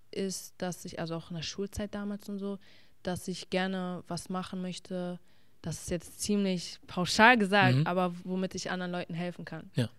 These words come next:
Speaker 1: So, das heißt, ich hab mal überlegt, soziale Arbeit zu, zu studieren damals oder, ähm, irgendwie in Richtung Entwicklungszusammenarbeit zu gehen oder so.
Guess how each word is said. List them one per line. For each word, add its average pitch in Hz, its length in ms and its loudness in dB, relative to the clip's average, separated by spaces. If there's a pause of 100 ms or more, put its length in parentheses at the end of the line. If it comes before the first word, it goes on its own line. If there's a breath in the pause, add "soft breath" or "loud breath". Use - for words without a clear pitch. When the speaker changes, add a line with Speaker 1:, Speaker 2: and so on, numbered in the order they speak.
(140)
Speaker 1:
So, 165 300 -8
das - 200 -8
heißt, 175 360 -4 (260 soft breath)
ich - 120 -10
hab 185 100 -4
mal 170 140 -4
überlegt, 175 340 -4
soziale 190 380 -6
Arbeit 196 320 -4
zu, - 180 -18
zu - 160 -6
studieren 180 400 -6
damals 170 640 -6
oder, 170 460 -6
ähm, 165 200 -10
irgendwie 175 340 -8
in 170 80 -6
Richtung 170 420 -8 (320 loud breath)
Entwicklungszusammenarbeit 170 960 -6
zu 170 120 -10
gehen 165 200 -6
oder 160 200 -6
so. 185 240 -6